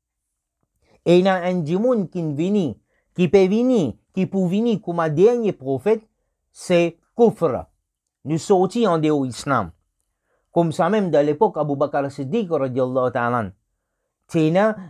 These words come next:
ban djimoun qui te lève la tête. Comme Sajja, comme Musaylama, ou bien nous disons Musaylima, comme Aswad Ansi, d'accord? C'est ban djimoun qui te lève la tête, qui te déclare être prophète.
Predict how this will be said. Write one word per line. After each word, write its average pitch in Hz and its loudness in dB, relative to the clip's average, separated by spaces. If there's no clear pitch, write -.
ban 160 -2
djimoun 196 0
qui 180 -8
te - -12
lève 151 0
la 151 0
tête. 151 -4
Comme 160 0
Sajja, 156 4
comme 170 -2
Musaylama, 160 4
ou 156 0
bien 151 0
nous 156 -6
disons 156 -2
Musaylima, 160 0
comme 170 0
Aswad 170 0
Ansi, 151 -4
d'accord? 190 4
C'est 156 -2
ban 160 2
djimoun 196 -2
qui 180 -12
te - -14
lève 170 -4
la 143 0
tête, 226 -4
qui 175 -8
te - -10
déclare 160 2
être 160 -4
prophète. 139 -6